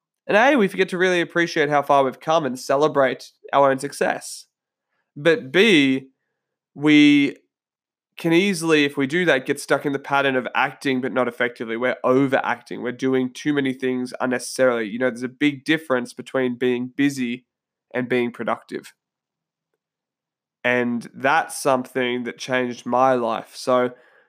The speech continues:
tip four is to regularly reflect on your life. So the final tip that we have to cover in this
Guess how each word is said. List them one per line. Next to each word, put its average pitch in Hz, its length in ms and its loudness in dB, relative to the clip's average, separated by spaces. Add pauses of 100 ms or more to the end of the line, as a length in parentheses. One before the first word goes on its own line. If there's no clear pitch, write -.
(100)
tip 214 320 2
four 135 640 4 (920)
is 156 240 0
to 156 260 0
regularly 185 920 0
reflect - 1160 -2 (640)
on 123 160 0
your 123 160 -2
life. - 500 -10 (2500)
So - 180 0
the 185 100 0
final 226 760 4 (120)
tip - 480 2 (420)
that 143 80 4
we 156 80 2
have 160 340 2
to 170 80 -6
cover 143 500 2
in 135 240 0
this 135 360 0